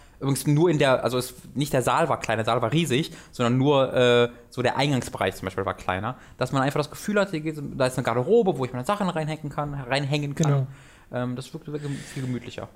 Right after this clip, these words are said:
Speaker 2: Und, äh, Tarantino hat das ja alles gemacht mit der Roadshow und, äh, mit dieser Filmart,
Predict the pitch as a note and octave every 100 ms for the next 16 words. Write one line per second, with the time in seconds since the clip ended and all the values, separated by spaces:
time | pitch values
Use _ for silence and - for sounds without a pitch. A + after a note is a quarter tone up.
0 | - - - F3 F3 F#3+ G3 E3+ E3+ E3+
1 | G3 F3+ A3 G#3 G3+ G3 F#3 F3 - G3
2 | - G3 F#3+ F#3 G#3 - G3 G3 G3 F3
3 | E3+ E3+ F#3 G3+ E3 D#3+ D#3+ D#3 D#3 D#3
4 | D#3 F#3 - G#3 G3+ F#3 E3+ F3